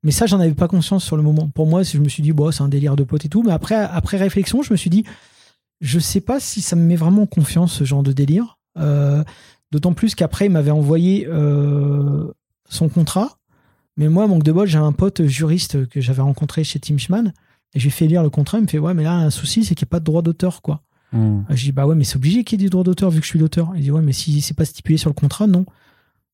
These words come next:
Speaker 1: Je dis bah mais ouais mais dans la loi française, ouais mais là c'est la loi suisse. Ah. Donc le mec il me proposait en fait, euh, cinq mille euros pour faire, euh, toute la B D et pas de droit d'auteur derrière.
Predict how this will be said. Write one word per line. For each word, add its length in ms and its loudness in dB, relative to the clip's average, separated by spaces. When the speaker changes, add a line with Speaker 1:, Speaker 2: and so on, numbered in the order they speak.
Speaker 1:
Je 160 0
dis 120 0
bah 160 2
mais 120 2
ouais 160 2
mais 120 4
dans 120 2
la 140 4
loi 160 4
française, 720 2
ouais 100 2
mais 140 2
là 80 2
c'est 140 -2
la 60 2
loi 160 4
suisse. 460 -6
Ah. 220 0
Donc 260 0
le 140 2
mec 200 2
il 60 4
me 40 2
proposait 380 0
en 100 2
fait, 300 -2
euh, 340 2
cinq 220 -2
mille 200 4
euros 260 2
pour 200 -8
faire, 220 -2
euh, 720 0
toute 160 -4
la 80 0
B 100 2
D 280 0
et 80 -2
pas 140 0
de 40 -4
droit 160 2
d'auteur 300 0
derrière. 400 -2